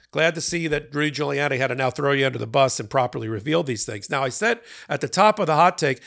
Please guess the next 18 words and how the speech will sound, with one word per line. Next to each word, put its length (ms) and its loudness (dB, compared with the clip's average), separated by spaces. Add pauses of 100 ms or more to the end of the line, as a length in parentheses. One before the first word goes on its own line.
(120)
his 200 0
privilege 580 2
lo-, 340 4
log 300 6
was 140 -4
garbage. 580 4
Privilege 420 0
log 300 2
garbage. 480 2
Why? 480 4 (380)
'Cause 100 -6
I've 140 4
been 80 0
doing 180 4
this 160 2
for 80 -4
thirty-three 580 -4
years. 600 0